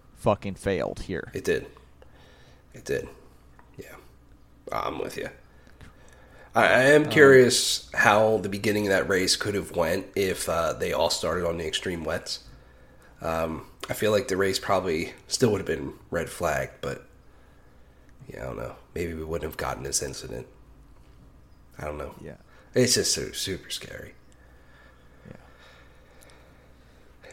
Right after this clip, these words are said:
Speaker 1: Yeah. <sighs> So
Speaker 2: But
Speaker 1: we
Speaker 2: yeah.
Speaker 1: got all that cleared up, and then it was like, what? <laughs> It was almost an hour after or something. Like, it was more than an hour after that happened.
Speaker 2: It was,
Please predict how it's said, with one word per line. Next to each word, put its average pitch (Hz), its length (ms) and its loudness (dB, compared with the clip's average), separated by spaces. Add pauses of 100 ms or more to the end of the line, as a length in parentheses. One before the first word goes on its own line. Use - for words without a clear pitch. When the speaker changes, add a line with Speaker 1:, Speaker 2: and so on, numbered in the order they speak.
(240)
Speaker 1:
Yeah. 131 280 -6
<sighs> - 20 -10
So 123 160 -2
Speaker 2:
But 120 40 6
Speaker 1:
we 131 80 10
Speaker 2:
yeah. - 60 4
Speaker 1:
got 170 140 4
all 175 140 6
that 143 200 2
cleared 110 340 -2
up, 104 160 -2 (840)
and 139 180 -2
then 139 420 -4 (600)
it 143 160 -8 (100)
was 139 220 -4
like, 139 180 -2 (200)
what? 120 220 -4
<laughs> - 40 2 (280)
It - 60 -10
was 147 140 -4
almost 147 320 -2
an 117 160 -6
hour 117 360 0
after 107 440 -2
or 117 60 -6
something. - 300 -8
Like, 110 200 -4
it - 20 -4
was 127 140 -6
more 110 200 -4
than 90 160 -6
an 82 120 -8
hour 69 260 -6
after 80 280 -6
that 82 180 -8
happened. - 320 -4
Speaker 2:
It 80 40 -4
was, - 200 -10